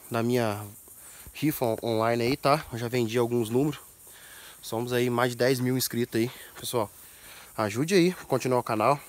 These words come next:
Como eu falei, meus vídeos não tá monetizando. Eu não tô ganhando nada pra postar os vídeos pra vocês, tá?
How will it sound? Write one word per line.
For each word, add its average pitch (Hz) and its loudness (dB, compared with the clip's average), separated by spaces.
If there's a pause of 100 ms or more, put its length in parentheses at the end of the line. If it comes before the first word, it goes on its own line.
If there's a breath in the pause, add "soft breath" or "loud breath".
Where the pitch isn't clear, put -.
(160)
Como 120 -2
eu - -10
falei, 123 2
meus 123 0
vídeos 131 -2
não 135 2
tá 147 -2
monetizando. 131 -2 (680 loud breath)
Eu 117 -2
não 151 0
tô 156 -4
ganhando 135 2 (500 loud breath)
nada 127 2 (200)
pra 117 -8
postar 117 -4
os 113 -2
vídeos 110 -10
pra 107 -6
vocês, 131 -4
tá? 135 -2